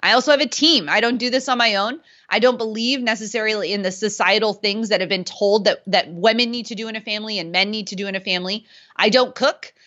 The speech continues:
I don't clean. My husband <laughs> loves to do those things. And so, and we outsource. I support other small businesses like a landscaper and a housekeeper. And to me, that's important. So how do I do it all? Um, I believe it takes a village to raise children. And so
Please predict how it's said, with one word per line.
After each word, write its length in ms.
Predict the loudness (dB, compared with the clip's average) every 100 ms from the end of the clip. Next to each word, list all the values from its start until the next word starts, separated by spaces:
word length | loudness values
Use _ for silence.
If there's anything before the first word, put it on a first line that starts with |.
| _
I 140 | -4
don't 240 | -2 -2 -4
clean. 260 | -4 -2
My 120 | 0 0
husband 360 | 0 -2 -4
<laughs> 20 |
loves 220 | -2 -4 -4
to 80 |
do 160 | -4 0
those 260 | 0 -2 -2
things. 340 | 0 0 0
And 180 | -2 -2
so, 200 | -2 -4 -6 -14 -2
and 60 |
we 160 | 0 0 0
outsource. 560 | 0 0 0 0 -2
I 100 | -4
support 380 | -4 -2 0 0 2
other 220 | 0 0
small 280 | -2 -2 0
businesses 560 | -2 -4 -2 0 2
like 200 | 2 4
a 40 | 2
landscaper 840 | 0 0 0 -2 -2 -2 0 2 2
and 120 | 2
a 80 | 2
housekeeper. 800 | 2 0 -2 -10 -4 -2 -2 -4 -20 -20 -2
And 240 | 2 2 2
to 100 | -2
me, 260 | -2 0 0
that's 240 | 0 -2
important. 640 | -10 -8 -6 -6 -8 -16
So 400 | -10 -2 -2 -2 -6 _ -14
how 240 | -2 2
do 80 | 4
I 120 | 2
do 160 | 0 0
it 80 | 2
all? 380 | 4 2 0 -2
Um, 180 | -2 0
I 120 | -2
believe 400 | -2 -2 -2 0
it 120 | -2 -2
takes 260 | -4 -4
a 60 | -2
village 420 | 2 2 2 0
to 80 | 0
raise 240 | 0 0
children. 400 | 0 0 2 0 0
And 180 | -2 4
so 300 | 4 4